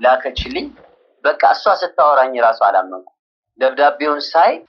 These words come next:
በጣም ነው፣ በጣም ነው ከሠላሳ ከአርባ ደቂቃ በላይ ነው በቃ ሩሩ ያወራሁባት። እኔ ብዙም አይደለሁም፣ እኔ እንደውም፣ እ፣ እንትን አላልኩም፣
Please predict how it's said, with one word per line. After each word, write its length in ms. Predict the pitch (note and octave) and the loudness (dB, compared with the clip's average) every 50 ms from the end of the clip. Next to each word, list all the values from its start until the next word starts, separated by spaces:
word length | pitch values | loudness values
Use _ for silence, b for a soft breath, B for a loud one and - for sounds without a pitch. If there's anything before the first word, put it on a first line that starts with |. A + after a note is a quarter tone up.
| _ _ _ _ | _ _ _ _
በጣም 280 | - F#2+ - - G2 A2+ | -2 0 2 2 0 0
ነው፣ 140 | A#2 G#2 F#2 E2+ - | 0 -2 -2 0 0
በጣም 500 | G2 G2 - - - _ - - A2+ C3 | -2 -2 -2 -4 -10 _ -4 -4 -2 -2
ነው 140 | C3 B2+ B2 A2 - - _ _ _ _ _ _ - - _ _ - | 0 -2 -2 -2 -4 -10 _ _ _ _ _ _ -20 -20 _ _ -6
ከሠላሳ 640 | - - C#3 C#3 C#3 C#3 - C3+ C3+ C3+ C3 - - C3 | 0 2 4 4 4 4 2 2 2 2 2 2 0 -2
ከአርባ 320 | C3 - B2+ B2 B2+ B2+ B2+ B2+ | 0 2 2 2 2 4 2 2
ደቂቃ 240 | B2 B2 B2 A#2+ - A2 A2+ | 2 0 -2 0 0 0 2
በላይ 260 | A2+ A#2+ A#2 A#2 A2+ A2 | 2 0 0 0 -2 -2
ነው 120 | G2+ F2+ E2+ | -4 -8 -10
በቃ 220 | F2 F2 - - - F#2 | -10 -12 -8 -4 -2 0
ሩሩ 200 | G#2 G#2+ G#2+ A2 A2+ A2+ | 0 0 -2 -2 0 2
ያወራሁባት። 680 | G#2+ G2 F#2+ F#2+ F#2 F2+ F#2 F2+ F2+ - - E2 - - - _ _ _ _ _ _ _ _ _ _ _ | 4 4 4 4 2 2 0 0 0 0 -2 -4 -4 -4 -10 _ _ _ _ _ _ _ _ _ _ _
እኔ 120 | C#3+ D3 D#3+ E3 E3 | -8 -6 -4 -4 -6
ብዙም 340 | D#3+ D3 C#3+ C#3 D3 D3 C#3+ | -6 -6 -6 -4 -2 0 0
አይደለሁም፣ 420 | C#3+ C#3 C3+ C3+ C3 B2+ C3 B2+ B2+ B2+ | 2 2 2 0 0 0 -2 -2 -2 -2
እኔ 100 | B2+ C3 B2+ | -4 -4 -4
እንደውም፣ 360 | B2 B2 B2 B2 A#2+ A#2+ A#2+ A2+ G#2 | -4 -2 0 0 0 -2 -2 -4 -4
እ፣ 120 | F2+ D#2 G2 G2+ G2 F#2+ F#2 F2 F2 F2 - - _ _ _ _ _ _ _ _ _ - | 0 0 2 2 2 2 2 0 0 -2 -6 -10 _ _ _ _ _ _ _ _ _ -10
እንትን 220 | A2 - A#2+ A2+ | -6 -4 -2 -2
አላልኩም፣ 500 | A2 G#2 G#2 G#2 G2 - - - G2 F#2+ | 0 0 2 0 0 0 -2 -2 -2 -2